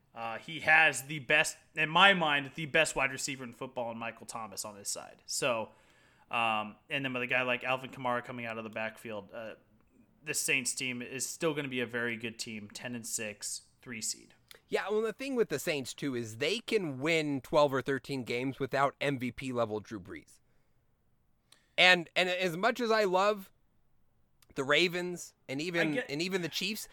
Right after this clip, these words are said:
Speaker 2: I don't think either of those teams can win twelve or thirteen games without M V P level Lamar and Mahomes. But I think the Saints are such a good team that as long as he is great, and not maybe M V P level, but great, they're gonna win twelve or thirteen games.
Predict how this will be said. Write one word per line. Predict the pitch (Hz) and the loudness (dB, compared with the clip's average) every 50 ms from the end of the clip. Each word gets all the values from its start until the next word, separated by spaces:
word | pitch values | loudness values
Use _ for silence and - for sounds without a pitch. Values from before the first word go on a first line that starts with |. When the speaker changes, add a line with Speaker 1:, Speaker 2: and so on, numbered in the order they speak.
| - - - | -18 -14 -2
Speaker 2:
I | - 143 165 196 190 | 4 6 6 6 8
don't | 208 214 202 185 - | 8 6 6 6 2
think | - 196 185 - - | 0 -2 -2 -2 -2
either | 185 180 165 170 | -2 -2 0 2
of | 156 | 2
those | 160 151 151 - | 2 2 2 0
teams | - 175 156 143 127 | -4 -6 -6 -6 -6
can | - - 170 147 135 127 | -6 -4 -4 -4 -2 0
win | 143 156 151 147 139 | 0 0 0 0 0
twelve | - 165 151 143 135 | 0 0 0 2 0
or | 139 127 | -2 -2
thirteen | 143 143 131 - 143 139 | -4 -6 -6 -6 -6 -6
games | 120 127 131 135 123 | -4 -2 -2 -2 -2
without | 123 123 135 131 123 - | -2 0 0 0 0 0
M | 131 143 139 | 0 -2 -2
V | 127 131 123 | -2 -4 -6
P | - - 139 135 | -6 -6 -6 -2
level | 123 127 120 113 110 113 110 104 98 - - - _ | 0 2 2 2 2 0 0 0 -2 -6 -14 -18 _
Lamar | - 131 135 131 131 127 120 110 | -2 0 0 2 2 0 0 0
and | 101 98 | -2 -2
Mahomes. | 107 104 95 123 104 85 76 - - - - _ _ _ _ _ _ | -2 0 0 0 -2 -4 -6 -12 -18 -20 -20 _ _ _ _ _ _
But | - 147 | -2 -2
I | 160 | 0
think | 180 185 170 | 0 0 -4
the | 156 | -4
Saints | - - 208 202 180 - | -2 -2 0 -2 -2 -2
are | 170 147 | -4 -4
such | - - 208 196 - - | -2 0 0 0 0 0
a | 185 | -4
good | 143 - 175 175 165 131 - | -2 -2 -2 -2 -2 -4 -8
team | - - 202 202 190 175 147 139 131 120 - - - _ _ - | -10 -8 -6 -4 -2 -2 -2 -4 -6 -8 -10 -14 -20 _ _ 0
that | 147 151 | 2 2
as | 147 127 - | 2 2 4
long | 165 180 196 208 202 196 | 4 6 6 6 4 2
as | 185 170 151 | 0 -2 -2
he | - - 202 196 185 175 | -6 -8 -6 -2 0 0
is | 165 156 143 123 | 0 0 -2 -4
great, | 113 107 - 117 113 123 151 185 240 254 - - - - _ _ _ _ | -8 -12 -12 -6 0 2 2 2 2 0 -6 -12 -16 -16 _ _ _ _
and | - 127 139 | -6 0 6
not | 156 175 196 175 | 6 6 8 6
maybe | 180 180 180 180 185 | 4 2 2 2 0
M | 190 | 0
V | 180 190 | -2 -6
P | - - 208 214 | -6 -4 -2 0
level, | 214 214 196 196 | 0 0 0 -2
but | 170 156 143 127 | -2 -4 -4 -4
great, | - 135 139 160 202 220 - - | -4 0 2 2 2 2 0 -2
they're | 175 160 | -4 -2
gonna | 160 165 156 | 0 2 0
win | 147 156 156 147 | 0 0 -2 -4
twelve | - - 156 139 123 | -2 0 0 0 -2
or | 123 | -2
thirteen | - 135 120 - - 120 110 | -4 -6 -6 -6 -6 -8 -6
games. | 104 104 90 - - - - | -6 -8 -8 -10 -14 -20 -20